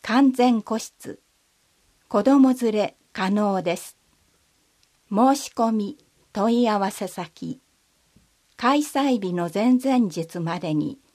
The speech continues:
市公式アプリ、予約、申請など、または電話で、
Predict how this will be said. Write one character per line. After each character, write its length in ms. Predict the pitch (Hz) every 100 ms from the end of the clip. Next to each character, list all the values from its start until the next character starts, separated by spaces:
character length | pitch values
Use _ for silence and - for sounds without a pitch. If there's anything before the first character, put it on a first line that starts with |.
| _
市 400 | - - 220 - _
公 240 | - 226 262
式 340 | 262 - 220
ア 140 | 208
プ 180 | - 156
リ、 220 | - 127 - _ _ _ _ _ _
予 180 | 196 190
約、 560 | 226 262 254 220 202 - _ -
申 320 | - 233 254
請 320 | - 233 220
な 220 | 202 196
ど、 220 | 160 - _ _ _ _ _ _ _ _
ま 180 | 208 220
た 160 | 262 269
は 240 | 180 - -
電 360 | 175 214 214
話 180 | 196 180
で、 280 | 170 160